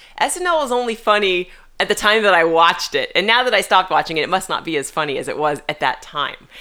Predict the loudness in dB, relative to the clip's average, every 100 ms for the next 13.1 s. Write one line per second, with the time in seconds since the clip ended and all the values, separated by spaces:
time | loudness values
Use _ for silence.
0 | -16 -4 0 2 0 -6 0 0 0 -2
1 | -2 0 -2 -2 -2 0 2 0 -2 -4
2 | -4 -8 -12 -8 -8 -8 -6 -6 -6 -8
3 | -4 -2 -2 -6 -18 _ _ _ -2 -2
4 | -2 -2 -2 0 2 4 4 4 2 0
5 | -4 -2 0 0 -2 -2 -2 -2 -2 -2
6 | -2 -4 -6 -2 0 2 0 0 -4 -6
7 | -6 -2 -2 -4 -6 -6 -4 -6 -6 -10
8 | -10 -10 -8 -8 -4 -4 -4 -4 0 2
9 | 2 2 0 0 0 0 2 2 2 0
10 | -6 -2 0 4 4 2 0 2 2 4
11 | 2 0 -4 -8 -6 -6 -4 -10 -10 -12
12 | -12 -10 -6 -6 -6 -4 -4 -4 -10 -12